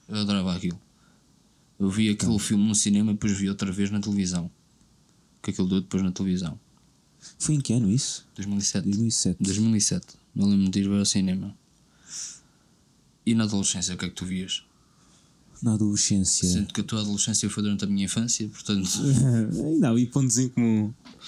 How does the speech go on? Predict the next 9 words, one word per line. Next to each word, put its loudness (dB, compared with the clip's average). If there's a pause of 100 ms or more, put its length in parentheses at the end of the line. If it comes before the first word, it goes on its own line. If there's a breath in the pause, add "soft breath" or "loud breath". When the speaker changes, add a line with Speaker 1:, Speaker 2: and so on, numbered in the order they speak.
(1300 loud breath)
Speaker 2:
O -20
que 0
é 2
que -8
eu 0
via -4
na -4
minha 0
adolescência? -2